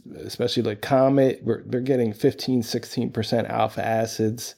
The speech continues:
uh, which is way above the norm. Um, Cascade also, Saas, some of the farms are really, really, um, com-, coming up with, and, and, uh,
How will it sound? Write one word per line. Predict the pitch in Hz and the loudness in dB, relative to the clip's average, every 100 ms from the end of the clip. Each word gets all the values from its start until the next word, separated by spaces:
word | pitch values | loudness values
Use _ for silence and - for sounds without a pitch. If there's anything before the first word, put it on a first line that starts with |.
| _ - - - _ - | _ -20 -20 -20 _ -8
uh, | 107 104 107 | -2 0 0
which | 104 107 | 0 -4
is | 104 | -4
way | 120 147 123 | 4 6 6
above | 104 113 110 107 110 | 4 0 0 -2 -4
the | 113 104 101 104 101 - _ _ - | 0 2 2 0 -4 -8 _ _ 2
norm. | 123 135 131 110 104 _ _ - _ - | 4 6 4 2 -2 _ _ -20 _ -10
Um, | 104 104 104 98 | -4 0 0 -4
Cascade | - 110 - 127 131 | -2 -4 0 4 6
also, | 117 120 117 - 120 | 6 4 2 2 2
Saas, | 113 - 127 127 123 120 - - _ - - _ | 2 2 4 6 4 2 -8 -12 _ -20 -20 _
some | - 139 127 | -4 2 4
of | |
the | 123 | 4
farms | 117 - 123 127 117 104 | 4 4 4 6 4 4
are | 104 | 2
really, | 107 123 139 127 110 104 110 | 4 6 8 8 6 4 -2
really, | 110 127 127 110 104 78 | 4 6 8 6 4 -4
um, | 104 101 104 101 104 101 107 - _ _ _ _ _ 233 - | -6 -4 -2 -2 -2 -4 -8 -12 _ _ _ _ _ -20 -6
com-, | 131 110 107 - | -2 0 -2 -10
coming | - 123 120 120 | -2 0 4 4
up | 120 - | 2 4
with, | 117 110 | 2 2
and, | 120 113 | 2 2
and, | 110 123 123 113 - | 2 4 4 2 -6
uh, | 127 135 - | -2 0 0